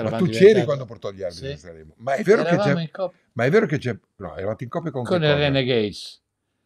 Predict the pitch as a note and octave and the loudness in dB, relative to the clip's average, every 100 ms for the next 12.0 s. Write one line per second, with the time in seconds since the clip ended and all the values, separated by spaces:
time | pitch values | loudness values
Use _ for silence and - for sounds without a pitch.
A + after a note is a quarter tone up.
0 | _ _ _ _ _ - E3 G3+ G3+ B3 | _ _ _ _ _ 0 2 6 4 4
1 | G#3+ D3+ C3+ F#3+ D3+ C#3+ B2 C#3 F3 F#3+ | 2 0 0 0 0 -2 -4 0 0 0
2 | F#3+ D#3 F#3 - D3+ D#3+ D3+ C3 C3+ G#2+ | 0 2 0 -2 -2 0 -2 -4 -4 -4
3 | C3+ G3+ A2 F#2 D3+ A3+ - - - B2 | 4 4 4 -2 -2 -2 -6 -20 -8 -2
4 | E3 D3+ C#3 B2 E3 G3 G3 - C#3 D3 | -2 -2 -6 -4 2 4 4 0 -4 -4
5 | C#3+ C#3+ D3 E3 D3+ D3+ D#3+ C#3 C#3 B2+ | -2 2 2 2 0 0 -2 -4 -6 -6
6 | A#2 - A2 G#2+ D#3 E3 E3 C3 C3+ C3+ | -8 -6 -8 -4 0 2 2 2 0 -2
7 | D3 B2 F#2+ D#3 D#3+ C#3+ C#3 A#2+ C3 C#3+ | -4 -6 -6 -4 -4 -4 -4 -4 -2 0
8 | E3+ D#3 C#3+ B2+ D#3+ D#3 C#3 E3+ E3+ C#3 | 0 -2 -4 -6 -8 -8 -2 0 2 2
9 | C3+ C3+ B2+ B2+ D#3 F3 E3 C#3 G#3+ A#3+ | 2 0 -2 -2 2 2 0 2 2 2
10 | G3 C#3 C#3 A3+ F#3+ C#3+ B2+ F2 C3 A2 | 0 -2 0 0 -2 -10 -14 -4 -4 -4
11 | G2+ G2+ G#2 G#2 F#2 F2 - D#2+ G2 | -10 -14 -16 -16 -16 -18 -14 -16 -16